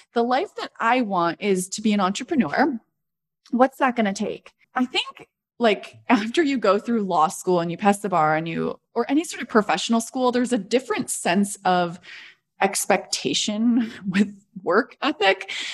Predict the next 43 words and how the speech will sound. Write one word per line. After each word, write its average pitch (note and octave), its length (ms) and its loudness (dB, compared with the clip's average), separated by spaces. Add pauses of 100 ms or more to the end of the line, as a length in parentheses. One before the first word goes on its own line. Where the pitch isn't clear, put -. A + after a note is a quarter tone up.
(140)
So B3+ 440 0 (340)
for C#4+ 140 -2
me, B3+ 560 2 (120)
I A#3 400 0 (100)
never B3 680 0
felt - 760 -2 (100)
like F3 640 0
it G3 180 4
was F#3 220 2
too - 240 0
much F#3 340 0
or G#3 80 4
like F3 220 2
I F#3 80 2
needed F#3 380 0
a E3+ 60 -2
break. - 520 -4
Like, F#3+ 140 -4
in A3+ 100 0
law D4+ 200 2
school, A#3+ 480 0
you A#3+ 100 -4
don't C4 240 2
get C4+ 100 -8
to C4 240 2
<laughs> - 0 -
just A3+ 300 -2
say, F3+ 200 2
"I E3+ 120 0
need F#3+ 160 0
a F3 60 0
break." - 340 -6
You're, G3 140 0
like, G3 260 2
in G#3 100 0
the F#3+ 80 0
library. F#3 600 2 (460)
I A3+ 40 -4
mean, B3 100 4
I A#3 80 2
think D#4 180 -2
I C#4 60 2
studied G3 600 0